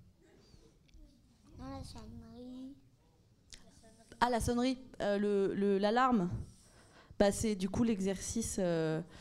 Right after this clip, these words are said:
Speaker 2: l'exercice a-, anti-intrusion. Euh, ils font cet exercice-là et ils déclenchent une alarme, un peu comme les exercices incendie, euh,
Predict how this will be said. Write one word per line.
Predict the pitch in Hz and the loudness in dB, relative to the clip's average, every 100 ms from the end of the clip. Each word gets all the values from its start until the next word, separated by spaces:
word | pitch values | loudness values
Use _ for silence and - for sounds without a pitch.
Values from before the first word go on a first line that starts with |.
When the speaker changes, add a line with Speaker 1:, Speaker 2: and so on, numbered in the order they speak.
| - - - | -20 -16 -6
Speaker 2:
l'exercice | 190 196 196 - 214 - 208 | -2 -2 -2 -4 -4 -4 -4
a-, | - 180 - - - - - | -2 -2 -4 -20 -20 -20 -4
anti-intrusion. | 190 202 - 247 220 - 220 190 202 202 - - | -2 0 0 0 0 -2 -2 -2 -2 -6 -14 -10
Euh, | 185 165 156 - - - - - - - - - | -6 -4 -4 -6 -10 -14 -20 -20 -20 -20 -20 -8
ils | 170 | -6
font | - 196 | -4 -2
cet | 190 185 175 | -2 -2 -2
exercice-là | 170 165 165 202 208 247 | -2 -2 -2 0 2 2
et | 175 160 - | 0 -2 -2
ils | 165 | 2
déclenchent | 190 - 214 214 | 2 4 2 2
une | 190 | 0
alarme, | 170 190 214 - - - | 2 2 2 -4 -6 -2
un | 175 | 2
peu | 180 | 2
comme | 185 175 | 2 2
les | 160 160 | 2 0
exercices | 165 170 - - | -2 -4 -6 -4
incendie, | 160 - 151 156 165 185 170 | -4 0 -2 0 0 0 0
euh, | 147 | -2